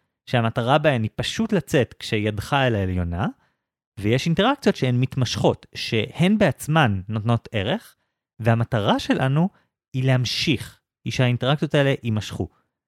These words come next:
לפי המודל הזה, משחק מחשב שאנחנו מוכרים כמוצר, פשוט האינטראקציה בינינו היא נטו,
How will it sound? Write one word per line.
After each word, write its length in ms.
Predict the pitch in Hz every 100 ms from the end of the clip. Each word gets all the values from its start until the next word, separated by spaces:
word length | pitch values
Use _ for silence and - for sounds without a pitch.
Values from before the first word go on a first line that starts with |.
| _ _ -
לפי 240 | 107 - 170
המודל 320 | 160 165 143
הזה, 320 | 120 202 233 233 _ _ -
משחק 320 | 117 165 175
מחשב 300 | 143 - 165
שאנחנו 280 | 135 113 120
מוכרים 320 | 107 127 147
כמוצר, 560 | - 107 92 - 185 233
פשוט 440 | - - 120 _ - -
האינטראקציה 460 | 113 127 131 151
בינינו 320 | 120 117 113 107
היא 80 |
נטו, 380 | 113 127 123 113